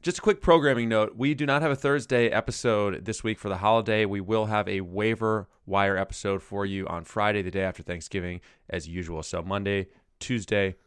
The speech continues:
Wednesday, and Friday episodes for this holiday week. And Steve, as we get into our Monday episode, there are a lot of places we could start, but I think we start in Denver, where the news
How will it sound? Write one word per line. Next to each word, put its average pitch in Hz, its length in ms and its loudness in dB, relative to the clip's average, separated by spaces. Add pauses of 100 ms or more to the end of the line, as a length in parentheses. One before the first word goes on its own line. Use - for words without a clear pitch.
Wednesday, 95 440 -4
and 85 120 -8
Friday 98 560 0
episodes 87 600 -6
for - 180 -12
this 85 180 -10
holiday 90 420 -2
week. 107 440 -2 (360)
And 110 140 -6
Steve, 123 200 0
as 117 100 0
we 110 80 -2
get 117 180 4
into 123 420 0
our 101 100 -2
Monday 101 260 0
episode, 104 300 -2
there 147 80 0
are 185 60 0
a - 20 0
lot 190 120 0
of 190 60 -10
places 180 240 -2
we 143 120 -6
could 139 120 -6
start, 151 580 -2 (680)
but 127 80 6
I - 40 6
think 180 180 0
we 175 100 2
start 160 300 4
in 147 120 -2
Denver, 135 420 2
where 120 160 4
the 117 100 0
news 131 540 -2